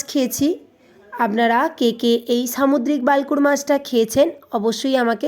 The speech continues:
কমেন্ট বক্সে কমেন্ট করে জানাবেন। আমি এই ফার্স্ট টাইম এই মাছটা খাচ্ছি। এই মাছগুলো দেখতেও কতটা সুন্দর দেখুন। আমি কিভাবে মাছটা কেটে নিয়েছি একবার আপনাদেরকে দেখিয়ে দিলাম। এবার আমি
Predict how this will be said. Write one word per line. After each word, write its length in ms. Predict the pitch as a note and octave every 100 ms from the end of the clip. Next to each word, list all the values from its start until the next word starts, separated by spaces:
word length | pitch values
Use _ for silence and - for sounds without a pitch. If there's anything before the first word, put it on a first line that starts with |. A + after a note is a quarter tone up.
| D#4+
কমেন্ট 240 | A#3 G#3+ G3+
বক্সে 280 | G#3 - A#3 A3+
কমেন্ট 240 | A3 A3 G#3+
করে 140 | B3 B3
জানাবেন। 320 | B3 B3+ D4 - _ _ _ _ - _ _ - _ -
আমি 180 | A3+ A#3 C4+ -
এই 80 | A#3 G#3+
ফার্স্ট 280 | - A#3 A#3+ D4
টাইম 160 | C#4+ C#4
এই 80 | C#4
মাছটা 280 | C4+ C4 C4+ C4+
খাচ্ছি। 340 | C4+ C4+ D4+ E4 - _ _ _ _ _ - - _ _ _ -
এই 160 | C#4+ D4
মাছগুলো 420 | A#3+ A3 G#3+ C4 C#4+ B3
দেখতেও 340 | A#3 A#3+ C4+ C4+
কতটা 300 | B3+ B3+ C4+ C4+
সুন্দর 320 | C4+ A#3+ A3+ A3 A3
দেখুন। 260 | G#3+ D4 F#4 _ _ _ _ _ - B3
আমি 200 | A3+ A3 B3+ B3
কিভাবে 360 | A#3 A#3 A3 A3
মাছটা 360 | G#3+ G#3 - A3+ A#3+ -
কেটে 220 | A#3 G#3+ G#3+
নিয়েছি 340 | G#3+ G#3+ - D4+ F4+ -
একবার 240 | G3+ G3+ A3+
আপনাদেরকে 440 | G#3+ G#3+ G#3+ G#3 A3+ G#3+
দেখিয়ে 280 | G#3+ G#3+ A#3 A3
দিলাম। 200 | A3+ E4 - _ _ _ _ _ _ -
এবার 260 | C4+ C#4 C#4
আমি 160 | A3